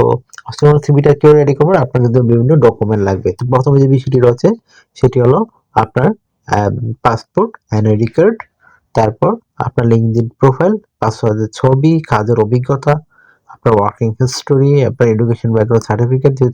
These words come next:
থাকে, তারপর আপনার যদি ড্রাইভিং লাইসেন্স থাকে, সে, তারপর এগুলো থাকলে কিন্তু আপনার প্রফেশনাল অস্ট্রেলিয়ান সিভি রেডি করতে পারেন। তো কীভাবে তথ্যগুলো সাজাবেন, এটা কিন্তু একটা মোস্ট ইম্পর্টেন্ট বিষয়।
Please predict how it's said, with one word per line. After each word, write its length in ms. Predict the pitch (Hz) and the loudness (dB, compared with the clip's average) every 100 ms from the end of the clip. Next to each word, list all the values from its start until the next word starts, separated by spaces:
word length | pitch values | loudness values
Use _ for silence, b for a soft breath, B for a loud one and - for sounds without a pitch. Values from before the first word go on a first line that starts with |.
| - | -4
থাকে, 220 | 131 - 233 _ b b b - | -6 -4 -6 _ b b b -6
তারপর 340 | 104 - 113 113 | -6 -2 -2 -2
আপনার 300 | 127 123 123 117 | -6 -8 -4 -2
যদি 220 | 117 120 120 | 0 0 2
ড্রাইভিং 300 | 113 110 110 | 2 0 0
লাইসেন্স 280 | 113 113 113 | -2 -2 -6
থাকে, 260 | - 113 175 233 b b _ _ | -6 -4 -4 -4 b b _ _
সে, 120 | 123 113 107 104 - | 0 2 0 -2 -4
তারপর 380 | 107 - - 113 - _ _ | -6 -4 -2 0 -2 _ _
এগুলো 220 | 143 151 | -2 0
থাকলে 260 | 156 156 180 | 2 0 0
কিন্তু 180 | 175 175 | -2 -4
আপনার 260 | 165 - 160 | -6 -4 -4
প্রফেশনাল 480 | - 139 131 - 175 | -2 -2 -2 -4 -4
অস্ট্রেলিয়ান 300 | 156 - 127 | -4 0 0
সিভি 280 | 110 131 143 | 2 -2 2
রেডি 180 | 139 104 | 2 0
করতে 260 | 101 101 - | -2 -4 -4
পারেন। 240 | 98 87 110 b b b b | -4 -4 -8 b b b b
তো 40 | - | -4
কীভাবে 280 | 131 160 160 | 0 0 0
তথ্যগুলো 400 | 156 - 156 156 | -4 -2 0 2
সাজাবেন, 440 | 151 123 120 143 120 | 0 -2 -2 0 0
এটা 120 | 110 | 0
কিন্তু 180 | 127 131 | 0 -2
একটা 140 | 131 | -2
মোস্ট 280 | 117 131 143 | 0 0 0
ইম্পর্টেন্ট 440 | 143 127 117 110 101 | -2 2 0 0 -6
বিষয়। 300 | 98 - | -8 -14